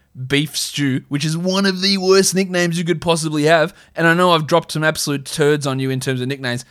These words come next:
That is horrible. Uh, Isaiah Stewart, seven and eight on a hundred percent shooting, hit a nice three as well. Importantly, cut into Plumlee's playing time. That's why I've been talking about him on the Flyer section of the waiver wire shows.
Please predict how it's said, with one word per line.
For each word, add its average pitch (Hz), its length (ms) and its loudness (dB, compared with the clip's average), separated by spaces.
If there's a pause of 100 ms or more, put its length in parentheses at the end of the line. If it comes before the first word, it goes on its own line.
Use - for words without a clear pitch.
(260)
That 143 220 4
is 123 100 -2
horrible. 120 400 -2 (220)
Uh, 139 220 4
Isaiah 165 300 6
Stewart, 147 300 0
seven 170 320 2
and 156 100 2
eight 160 200 4 (260)
on 147 140 0
a 139 40 2
hundred 160 200 0
percent 143 280 -2
shooting, 143 240 0
hit 185 140 2
a 156 60 2
nice 143 380 0
three 139 260 0
as 120 160 -2
well. 135 260 2 (220)
Importantly, 156 500 0
cut 165 320 0
into 165 220 -2
Plumlee's 143 400 -4
playing 135 300 -2
time. 127 140 -4
That's 170 160 -2
why 262 100 4
I've 226 60 2
been 202 140 -2
talking 170 280 0
about 139 160 0
him 127 120 -2
on 123 80 -4
the 120 80 -8
Flyer 139 400 0
section 139 340 -4
of 123 80 -6
the 117 80 -6
waiver 113 300 -2
wire 120 280 0
shows. 135 360 -2